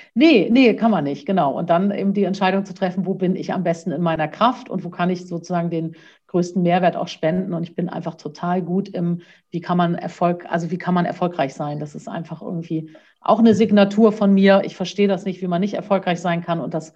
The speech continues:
bringe ich sehr gerne auch anderen Leuten bei. Ähm, und da gehört eben auch immer der Mut dazu,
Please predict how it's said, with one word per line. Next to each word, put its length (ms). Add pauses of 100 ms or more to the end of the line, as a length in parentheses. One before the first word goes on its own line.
(340)
bringe 220
ich 100
sehr 140
gerne 260
auch 140
anderen 280
Leuten 360
bei. 380
Ähm, 440 (540)
und 180
da 80
gehört 280
eben 180
auch 180
immer 160
der 140
Mut 280
dazu, 520